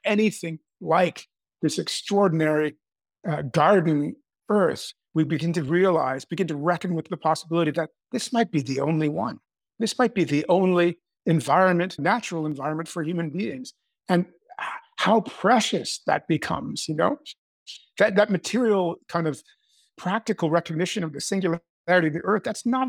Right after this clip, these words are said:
very far from recognizing it as something that can, that should not be commodified, something that,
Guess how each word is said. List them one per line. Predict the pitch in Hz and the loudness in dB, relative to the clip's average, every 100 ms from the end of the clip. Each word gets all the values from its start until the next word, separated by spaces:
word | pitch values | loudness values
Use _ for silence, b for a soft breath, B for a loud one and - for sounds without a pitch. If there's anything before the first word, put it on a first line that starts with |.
| 175 | -2
very | 220 220 208 | 2 2 2
far | - 226 226 | -2 2 2
from | 196 180 | 0 -2
recognizing | 170 175 165 170 | 2 2 2 2
it | 165 | 2
as | 165 147 - _ _ _ - | 2 0 -8 _ _ _ -10
something | - 208 208 185 170 180 | 0 0 0 -2 -2 -4
that | 165 - | -8 -10
can, | - - - | -4 -4 -4
that | 170 - | -2 -2
should | - - 285 247 | -2 0 2 4
not | 190 165 | 4 2
be | |
commodified, | 165 160 143 147 131 - - | 0 -2 -2 -2 -4 -12 -16
something | - 214 185 185 | -4 -4 -2 -2
that, | 165 | -2